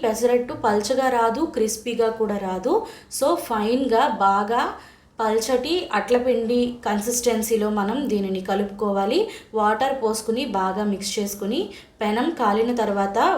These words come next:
ఒకసారి ఆయిల్ రాసి మనం క్లాత్తో కానీ టిష్యూ పేపర్తో కానీ పెనాన్ని క్లీన్ చేసేసి వేసుకోవాలండి. వీడియోలో చూపించిన కన్సిస్టెన్సీకి అడ్జస్ట్ చేసుకున్న తర్వాత బాగా వేడిగా ఉన్న పెనం మీద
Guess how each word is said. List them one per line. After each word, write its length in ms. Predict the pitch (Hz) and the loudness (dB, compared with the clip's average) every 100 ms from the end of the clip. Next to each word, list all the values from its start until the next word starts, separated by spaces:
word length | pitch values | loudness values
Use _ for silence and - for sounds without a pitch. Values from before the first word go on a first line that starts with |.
| 208 | 0
ఒకసారి 400 | - 214 202 202 214 202 | -2 -2 -2 0 -2 0
ఆయిల్ 260 | 208 254 226 | 2 2 2
రాసి 280 | 226 233 226 | 0 -2 -4
మనం 180 | 220 240 240 | -4 -4 -2
క్లాత్తో 460 | 202 185 196 247 233 | 0 0 -2 -2 0
కానీ 260 | 208 196 269 381 - - - | 0 0 0 -2 -6 -12 -6
టిష్యూ 240 | 214 285 277 | -4 -4 0
పేపర్తో 400 | 254 240 226 233 214 | 0 0 -2 -2 -2
కానీ 180 | 226 277 | -2 -4
పెనాన్ని 380 | 214 202 214 214 220 | -4 -2 -2 -2 -2
క్లీన్ 260 | 208 233 240 | -2 0 2
చేసేసి 380 | 226 233 220 220 196 | 2 2 -2 -2 -4
వేసుకోవాలండి. 760 | 196 - 202 202 196 190 247 381 - - - | -6 -6 -4 -2 -2 -2 -2 -2 -6 -16 -4
వీడియోలో 340 | 233 247 277 294 | -2 0 0 0
చూపించిన 400 | 269 226 226 220 240 202 | -2 -2 -4 -6 -4 -4
కన్సిస్టెన్సీకి 840 | 202 208 - 208 202 202 202 240 180 | -4 -6 -4 -4 -4 -4 -2 0 -2
అడ్జస్ట్ 360 | 180 226 233 | -2 -2 0
చేసుకున్న 340 | 214 - 220 202 190 | -2 0 -2 -2 -4
తర్వాత 340 | 185 185 233 349 403 - - 202 | -4 -4 0 0 0 -8 -8 -2
బాగా 220 | 202 233 214 | 0 2 2
వేడిగా 360 | 202 202 220 233 208 | 2 2 2 0 0
ఉన్న 100 | 202 | -2
పెనం 260 | 185 185 214 202 | -4 -2 -2 -2
మీద 220 | 190 240 | -2 -2